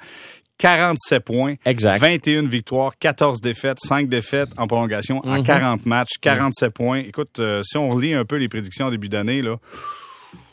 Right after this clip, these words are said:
Speaker 2: Moi, je t'attends. Moi, honnêtement, là, je suis à terre. Le Canadien a perdu contre le Lightning samedi
Speaker 1: Mm.
Speaker 2: passé, là.
Speaker 1: Mm.
Speaker 2: Puis je sais que des gens étaient outrés parce qu'ils avaient perdu finalement, ils menaient cinq quatre.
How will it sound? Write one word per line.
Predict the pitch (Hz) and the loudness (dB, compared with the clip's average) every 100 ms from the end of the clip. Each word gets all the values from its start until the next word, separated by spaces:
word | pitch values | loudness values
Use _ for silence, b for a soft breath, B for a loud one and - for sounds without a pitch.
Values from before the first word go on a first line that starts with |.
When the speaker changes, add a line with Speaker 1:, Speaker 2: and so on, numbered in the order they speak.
| B B - | B B -2
Speaker 2:
Moi, | 131 | 0
je | |
t'attends. | - 101 - | 2 2 2
Moi, | 117 160 131 | 2 2 4
honnêtement, | 127 120 139 165 | 4 4 2 2
là, | 127 117 | 2 2
je | 104 98 | 2 0
suis | - 123 - | 2 -2 2
à | 120 | 0
terre. | 117 107 | 2 0
Le | 110 107 | 0 0
Canadien | 156 156 190 | 0 0 0
a | |
perdu | 135 120 | 0 -2
contre | 156 113 110 | -4 -2 0
le | |
Lightning | 107 98 131 156 160 | 2 0 -2 -4 -4
samedi | 135 113 107 | -4 -4 -4
Speaker 1:
Mm. | |
Speaker 2:
passé, | 120 107 156 | -2 -2 -4
là. | 151 | -6
Speaker 1:
Mm. | 127 110 _ _ _ _ _ _ _ _ - | -6 -8 _ _ _ _ _ _ _ _ -8
Speaker 2:
Puis | |
je | 92 | -2
sais | 143 | 0
que | 131 | 2
des | 95 92 90 | 0 2 0
gens | 87 117 127 107 | 0 0 -2 -4
étaient | 87 82 104 107 - | -6 -2 0 0 0
outrés | 131 - 113 135 | -2 -2 0 0
parce | 110 - | -2 -2
qu'ils | 98 | 0
avaient | 95 | 0
perdu | 101 92 92 117 | 0 -2 -2 -6
finalement, | - 98 85 92 107 | -4 -4 -4 -2 -2
ils | 101 | -2
menaient | 92 98 | -4 -4
cinq | 101 85 78 | -4 -6 -4
quatre. | 101 101 | -4 -4